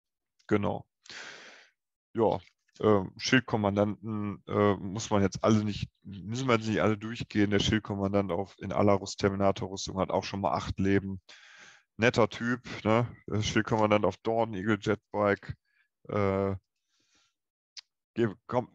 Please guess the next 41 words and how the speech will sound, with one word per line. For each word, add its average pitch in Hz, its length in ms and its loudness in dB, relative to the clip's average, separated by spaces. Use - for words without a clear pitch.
nee, 147 260 2
den 139 320 -2
geh-, 123 140 4
gehen 123 300 -2
wir 110 80 4
auch 131 60 4
nicht 147 160 -6
durch. 139 120 -12
Der 131 100 0
hat 92 80 -2
neun 117 220 -8
Leben 139 260 -2
standardmäßig. 127 760 -4
Das 101 120 -8
ist 104 160 -4
auch 95 140 0
schon 104 300 -6
extrem 110 600 0
viel. 131 400 0
Ähm, 104 460 0
äh, 110 160 6
zu - 180 -6
den 110 160 -4
Jetbikes 104 480 4
kommen 104 160 -4
wir 101 80 0
gleich, 92 400 0
äh, 95 180 -8
wenn 95 140 0
wir 95 100 -4
den 92 320 -10
wirklichen 98 560 -6
Jetbike - 640 -6
angucken. - 420 -12
Der - 80 4
Klingenchampion. 104 1080 -2
Den 311 120 -2
gucken - 240 -20
wir 247 100 -12
uns 165 160 -8
an. 90 260 -2